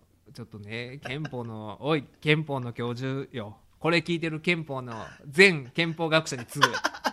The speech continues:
Speaker 2: いやいやいや。一人も聞いてない。
Speaker 1: どうなっとるんやと。いや、わかんないですよ。これ、あの、裁判官も聞いてたじゃないですか。イベントにも来てたじゃないですか。あの、若い裁判官がね。いやー、これはね、研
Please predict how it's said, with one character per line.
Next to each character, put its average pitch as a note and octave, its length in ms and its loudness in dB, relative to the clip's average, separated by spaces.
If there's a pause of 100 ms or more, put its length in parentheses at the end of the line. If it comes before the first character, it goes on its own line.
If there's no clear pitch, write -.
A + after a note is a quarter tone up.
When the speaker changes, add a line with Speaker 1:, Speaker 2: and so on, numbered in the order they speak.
Speaker 2:
い - 20 -10
や D3 120 -10
い B3+ 100 -16
や - 80 -16
い F#3 120 -16
や。 - 60 -20 (360)
一 F#3 540 -18
人 G2+ 60 -20
も G2+ 60 -18
聞 A2 40 -16
い A#2+ 40 -18
て - 280 -20
な C#3 40 -16
い。 C3+ 40 -14
Speaker 1:
ど E3+ 200 8
う A#3+ 60 6
な G3 100 6
っ C3+ 60 -4
と C#3+ 100 2
る C#3+ 100 2
ん B2+ 40 -2
や G#2+ 100 -4
と。 F#2 140 -10 (580)
い - 40 -6
や、 B2+ 100 -4
わ D#3 80 0
か E3+ 60 -2
ん - 20 -4
な - 0 -
い - 20 -4
で D3+ 60 -4
す E3+ 60 -6
よ。 A#3 40 2
こ G#3+ 80 2
れ、 F3+ 60 4
あ F3 40 0
の、 D#3+ 220 0
裁 E3 220 4
判 D#3+ 180 -2
官 D3 160 -2
も C3 80 -10
聞 E3+ 120 -10
い - 20 -6
て D#3 100 -6
た D3 120 -2
じ B2+ 100 -6
ゃ - 20 -8
な B2 100 -6
い A#2+ 60 -6
で A#2 100 -8
す A2 80 -16
か。 A#2 120 -8
イ C3 80 -4
ベ C3+ 100 0
ン C3 60 -4
ト C3 100 -10
に C3 60 -10
も A#2+ 100 -12
来 - 80 -20
て E3+ 140 -6
た D#3+ 100 -4
じ C#3 80 -6
ゃ B2+ 40 -8
な A2+ 100 -8
い - 20 -10
で G#2+ 80 -10
す - 80 -20
か。 A2 120 -12
あ - 20 -6
の、 G#2+ 220 -12
若 A#2+ 220 -4
い A#2 60 -4
裁 A#2 240 -6
判 A#2 180 -8
官 G#2+ 200 -12
が G2+ 80 -16
ね。 A#2 340 -12 (760)
い - 80 -20
や F2+ 720 -18
ー、 - 80 -20
こ D#2+ 160 -20
れ F#2 180 -18
は A2 240 -18
ね、 A#2+ 500 -18
研 A#2 280 -20